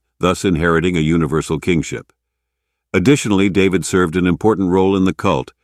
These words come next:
leading people in worship, offering sacrifices, praying, and pronouncing blessings. David's reign was seen as the golden age of Israel's history,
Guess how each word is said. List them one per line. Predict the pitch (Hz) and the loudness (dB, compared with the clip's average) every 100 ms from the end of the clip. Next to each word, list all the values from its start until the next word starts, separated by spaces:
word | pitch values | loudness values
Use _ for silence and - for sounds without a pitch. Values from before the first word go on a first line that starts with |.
| _ - | _ -8
leading | 87 101 101 95 | 0 2 4 2
people | 101 90 85 | 0 -2 0
in | 85 85 | 0 0
worship, | 92 - 67 - _ _ - | 0 -2 -10 -12 _ _ -4
offering | 87 90 92 82 | -2 0 0 -2
sacrifices, | - 101 95 80 - 71 - 67 64 - | -2 -2 -2 -4 -2 -4 -4 -10 -10 -12
praying, | - 117 95 76 73 | -2 0 2 0 -2
and | 78 | -4
pronouncing | - 85 82 85 92 87 | -2 0 0 -2 -2 0
blessings. | 92 82 - 58 - - _ _ _ _ _ _ - | 0 -2 -6 -12 -16 -20 _ _ _ _ _ _ 0
David's | 113 139 107 | 2 2 2
reign | 85 104 82 82 | 0 0 0 0
was | 87 82 | -2 -2
seen | - 104 104 | 0 2 2
as | 85 | 0
the | 95 | -2
golden | 78 101 110 101 | 0 2 4 2
age | 92 92 87 | 2 2 0
of | 87 | 0
Israel's | 92 87 98 92 | 0 0 0 0
history, | - 98 - 69 - | 0 -2 -2 -8 -8